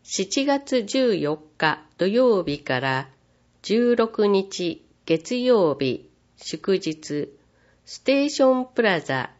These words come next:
休業。七月十四日土曜日、コンビニ交付サービス休止。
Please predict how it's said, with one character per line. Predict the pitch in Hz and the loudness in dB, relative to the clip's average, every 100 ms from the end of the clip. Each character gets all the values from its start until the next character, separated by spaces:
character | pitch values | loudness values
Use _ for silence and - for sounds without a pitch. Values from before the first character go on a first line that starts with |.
| - | -4
休 | 190 208 196 | 2 4 4
業。 | 190 175 170 160 151 - - _ _ _ _ _ _ | 2 2 2 0 -2 -6 -12 _ _ _ _ _ _
七 | - - - 262 | -14 -12 -4 0
月 | 262 262 - 233 - | 0 -2 -2 0 0
十 | - 254 226 | -2 0 0
四 | 170 147 139 - - | 0 -2 -4 -12 -4
日 | 139 - - _ | -4 -4 -10 _
土 | 170 | -2
曜 | 202 220 180 139 | 2 2 2 0
日、 | 135 131 - _ _ _ _ - | -4 -6 -8 _ _ _ _ -4
コ | 190 220 | 0 2
ン | 254 | 2
ビ | 240 | 0
ニ | 233 226 220 | 4 2 2
交 | - 190 233 277 | -2 2 2 0
付 | 262 | -6
サ | - 247 233 | -2 0 0
ー | 180 | -2
ビ | 156 | -6
ス | 151 - 131 - - | -6 -2 -2 -2 -8
休 | - 190 190 | -2 0 0
止。 | - - 156 151 | -4 -6 -4 -6